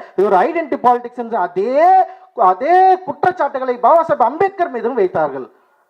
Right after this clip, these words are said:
பாபா சாஹேப் அம்பேத்கரை ரொம்ப மோசமா விமர்சித்தார்கள். அவர் வந்து, ஆ, ஆங்கிலருடைய கைக்கூலி, அவர் வாங்கிட்டாரு, அது பண்றாரு, இது பண்றாருன்னு சொல்லிட்டு ரொம்ப மோசமா விமர்சித்து கூட அவர் கடைசி வரைக்கும் தன்னுடைய கருத்தில்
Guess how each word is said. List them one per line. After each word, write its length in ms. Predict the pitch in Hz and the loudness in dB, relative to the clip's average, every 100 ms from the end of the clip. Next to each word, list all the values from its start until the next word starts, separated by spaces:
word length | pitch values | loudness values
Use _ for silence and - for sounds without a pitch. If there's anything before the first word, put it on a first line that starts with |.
| _ - | _ 0
பாபா 260 | 254 302 262 | 2 2 0
சாஹேப் 200 | 208 196 | -2 -2
அம்பேத்கரை 580 | 240 262 - 202 226 - _ _ | -6 -10 -10 -8 -8 -10 _ _
ரொம்ப 220 | 196 269 277 | -6 -2 -2
மோசமா 520 | 185 269 359 359 339 | 0 0 0 0 2
விமர்சித்தார்கள். 840 | 269 214 202 - - 131 117 101 - _ _ _ _ _ _ _ _ _ _ _ _ _ - | 2 2 -2 -4 -4 -4 -4 -10 -18 _ _ _ _ _ _ _ _ _ _ _ _ _ 0
அவர் 220 | 196 220 | 2 4
வந்து, 260 | 208 208 240 190 170 147 127 _ _ 139 | 0 -2 0 0 0 -6 -12 _ _ -2
ஆ, 360 | 143 143 156 | 0 4 4
ஆங்கிலருடைய 500 | 277 247 196 175 165 | 2 -2 -2 -2 -4
கைக்கூலி, 500 | - 202 - 180 165 | -2 -4 -2 -4 -2
அவர் 320 | 131 160 160 | 0 0 2
வாங்கிட்டாரு, 360 | 202 208 185 160 | 0 -2 -4 0
அது 240 | 151 151 - | 0 -2 -6
பண்றாரு, 280 | 190 170 143 | -6 -4 -4
இது 220 | 156 - | -6 -6
பண்றாருன்னு 220 | 185 170 | -4 -4
சொல்லிட்டு 300 | 160 170 143 | -4 -4 -2
ரொம்ப 80 | 247 | -2
மோசமா 520 | 247 165 240 240 214 | -2 0 0 2 0
விமர்சித்து 460 | 170 170 170 165 156 | 0 -2 -6 -12 -10
கூட 260 | 147 143 139 - | -2 -2 -2 -6
அவர் 140 | - 143 | -4 -2
கடைசி 340 | 147 208 240 | -2 -4 -2
வரைக்கும் 460 | 208 165 160 151 151 - _ _ - | -2 -2 -6 -14 -16 -20 _ _ -6
தன்னுடைய 320 | 165 165 156 | -4 -2 -2
கருத்தில் 540 | 170 202 190 147 139 | -2 -4 -6 -8 -10